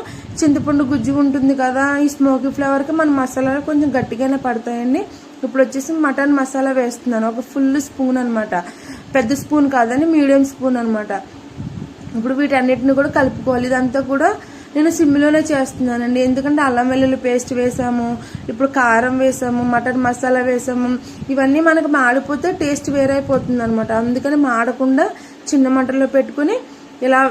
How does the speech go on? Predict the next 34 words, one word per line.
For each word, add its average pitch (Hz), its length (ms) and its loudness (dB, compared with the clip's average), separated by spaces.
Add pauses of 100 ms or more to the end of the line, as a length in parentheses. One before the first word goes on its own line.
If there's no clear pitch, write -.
(280)
కలుపుకోవాలన్నమాట, 254 840 2
అలా 269 180 4
వదిలేయకూడదు. 254 640 2
మొత్తం 233 280 -2
అంతా 269 180 2
కలిపితేనే 285 480 2
ఆ - 100 4
ముక్కకు 269 320 -2
అంతా 262 300 -2
కూడా 285 180 -2
పడుతుంది. 247 480 0 (400)
ఇది 277 80 2 (140)
ఆయిల్లో 277 300 4 (100)
మనకి 294 260 2
ఎంత 247 200 0 (100)
వేగితే 277 340 2
అంత 285 240 0
టేస్ట్ 262 280 0 (120)
బాగుంటుందండి. 240 720 -2
మటన్ 240 380 -2
అనేది, 233 400 -2 (480)
తలకాయ 262 360 2 (100)
అనేది 247 320 -2
కూడా, 240 160 -2 (100)
కాళ్ళు 240 280 0
అనేది 233 300 -6
కూడా 247 160 0 (400)
చాలా 277 180 0 (120)
టేస్ట్ 269 360 2
బాగుంటుంది. 262 460 0
ఆయిల్లో 277 320 2
ఎక్కువసేపు 277 440 -4
వేయించుకోవాలండి, 247 720 -2 (200)
ఏది 254 200 0